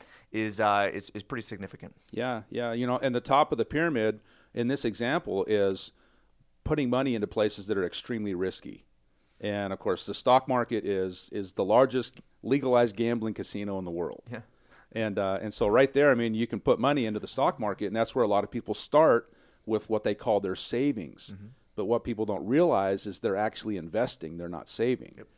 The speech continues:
Speaker 2: And if you don't have that firm foundation of your savings in place first, if you start with investing, the likelihood that you're gonna crumble and fall is gonna be
Speaker 1: Yeah.
Speaker 2: pretty high.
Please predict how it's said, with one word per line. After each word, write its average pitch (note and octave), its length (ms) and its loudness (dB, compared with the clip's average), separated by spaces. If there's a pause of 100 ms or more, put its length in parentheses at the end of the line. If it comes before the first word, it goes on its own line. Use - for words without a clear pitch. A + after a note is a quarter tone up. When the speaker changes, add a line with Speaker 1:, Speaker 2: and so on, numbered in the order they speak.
(400)
Speaker 2:
And G2 100 -8
if F#2+ 120 -10
you C#3+ 80 4
don't D3 160 4
have A#2+ 220 0
that G#2 180 0
firm A#2+ 260 -2
foundation G#2+ 560 0
of F#2+ 120 -4
your F#2 120 -2
savings A#2 560 -2
in F#2+ 80 -8
place F#2 300 -4
first, - 640 0 (580)
if - 160 -10
you A#2 100 -4
start A#2+ 300 2
with A2 160 -2
investing, G2+ 480 -4
the F2 100 -4
likelihood G#2 440 -2
that F#2 120 -6
you're F#2+ 140 -4
gonna F2+ 160 -10
crumble F2+ 320 -12
and D2+ 100 -12
fall G2+ 260 0
is D#2+ 120 -8
gonna F#2 100 -10
be D#2+ 60 -10
Speaker 1:
Yeah. - 60 -12
Speaker 2:
pretty D2 200 -10
high. D#2 140 -12